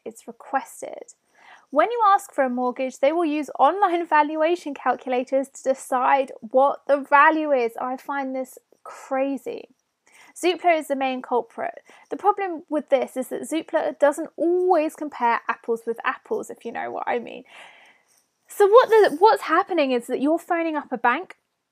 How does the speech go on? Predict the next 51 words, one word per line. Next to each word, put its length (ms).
and 140
you're 120
saying 220
to 80
the 100
bank, 380
"Okay, 300
I 160
would 180
like 280
an 140
offer 260
in 100
principle 580
because 260
I'm 100
looking 240
to 100
buy 360
this 280
property." 640
Usually 440
what 160
then 200
happens 440
is 120
they 200
have 220
a 40
quick 460
search 480
and 160
figure 260
out 200
how 180
much 420
they 200
think 240
the 80
value 240
of 100
the 60
property 420
is. 260
Of 140
course, 220
they 100
can't 320
see 240
the 80
property, 460